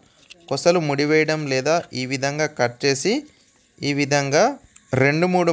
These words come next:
మడతలు మలిచిన తర్వాత మధ్యలోకి కొద్దిగా ప్రెస్ చేసి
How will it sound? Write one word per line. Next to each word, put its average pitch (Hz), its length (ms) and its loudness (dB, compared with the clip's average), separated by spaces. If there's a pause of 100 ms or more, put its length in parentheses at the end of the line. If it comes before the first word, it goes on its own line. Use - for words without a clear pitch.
మడతలు 151 440 2 (300)
మలిచిన 135 320 -2 (120)
తర్వాత 123 340 2 (800)
మధ్యలోకి 170 540 2 (140)
కొద్దిగా 151 440 0
ప్రెస్ 139 300 -4
చేసి 143 280 0